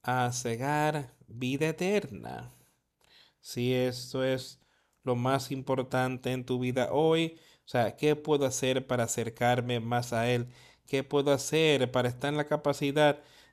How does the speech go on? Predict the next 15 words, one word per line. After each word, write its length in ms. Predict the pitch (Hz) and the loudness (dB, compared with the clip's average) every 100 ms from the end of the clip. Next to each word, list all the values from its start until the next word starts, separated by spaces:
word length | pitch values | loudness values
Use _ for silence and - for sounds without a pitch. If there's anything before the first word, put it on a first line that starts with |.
| _ | _
de 80 | 139 | -4
estar 440 | 123 151 151 143 | 4 6 6 6
sembrando 920 | - 143 135 127 151 180 170 143 139 | 2 0 0 2 6 6 6 2 2
es-, 400 | - 139 139 - _ _ _ _ _ _ _ _ _ | 4 4 2 -8 _ _ _ _ _ _ _ _ _
s-, 320 | - - - - 123 | -16 -12 -12 -12 -6
semillas 520 | 151 139 160 165 160 | -2 0 0 0 2
espirituales 840 | 147 - 143 139 139 156 156 - - | -2 0 0 0 0 2 2 0 0
en 320 | 147 151 147 | 2 2 0
mi 200 | 151 147 | -2 -2
vida? 800 | 143 180 196 202 139 113 95 - _ _ _ _ _ _ _ | -2 -4 -2 -2 0 0 -2 -8 _ _ _ _ _ _ _
Deja 420 | - 120 127 120 | -6 -4 -2 -4
que 140 | 123 | -2
el 80 | 127 | -2
Espíritu 560 | 120 123 - 131 127 131 | -2 -4 -6 -6 -6 -6
tenga 580 | 131 131 127 131 123 | -4 -6 -2 -2 -2